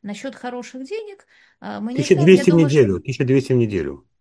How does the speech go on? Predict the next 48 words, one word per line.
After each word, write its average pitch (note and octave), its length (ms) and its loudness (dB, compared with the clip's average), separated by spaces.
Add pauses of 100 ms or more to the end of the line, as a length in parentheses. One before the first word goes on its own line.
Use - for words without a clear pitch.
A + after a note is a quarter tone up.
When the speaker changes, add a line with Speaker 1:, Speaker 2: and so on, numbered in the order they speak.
(180)
Speaker 1:
А A3 160 -12
я C4+ 220 -8
не D#4+ 160 -10
уверена, E4 300 -8
что G3 200 -14
Алекс F#3+ 260 -12
Прити A3 300 -16
что-то A3 240 -14
получил. B3+ 440 -16
Таких A3 480 -16
идиотов G3+ 540 -12
используют, F3+ 600 -14 (100)
э, - 220 -20 (100)
по, F3+ 460 -12
м, D#3+ 380 -16
а, D#3 200 -16
даром. E3 420 -14
Ну G#3+ 180 -12
вот, D#4 120 -14
значит, C#4 280 -16
сначала A3 400 -16
по G#3+ 120 -16
порядку. - 440 -20 (680)
Итак, B4 300 -14
есть F4 220 -14
вот A3+ 160 -12
этот G#3 240 -12
вот F3+ 200 -14
медбрат E3 520 -12
Алекс F#3+ 300 -12
Прити. - 540 -20 (380)
А, - 180 -18
кстати, - 440 -16
это E3+ 160 -16
важно, E3+ 340 -12
что - 220 -18
он E3+ 120 -12
медбрат, B3+ 400 -14
потому E3+ 380 -12
что D#3+ 580 -16
именно E3 500 -14
в D#3 80 -20
больницах, F3 720 -14
э, D#3+ 200 -16
в D3+ 160 -20
Миннесоте D#3+ 640 -18
это - 180 -20
ты D3+ 380 -20